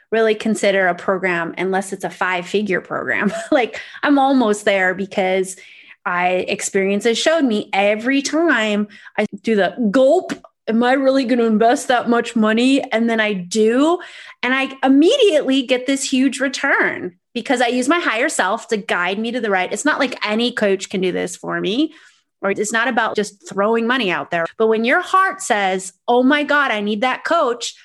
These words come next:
I need that thing they're selling. Holy shit,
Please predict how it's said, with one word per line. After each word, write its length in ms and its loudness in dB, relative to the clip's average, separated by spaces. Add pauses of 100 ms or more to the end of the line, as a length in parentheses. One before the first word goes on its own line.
(140)
I 140 0
need 240 2
that 220 -4
thing 160 -2
they're 100 -2
selling. 540 -4 (220)
Holy 420 -2
shit, 420 0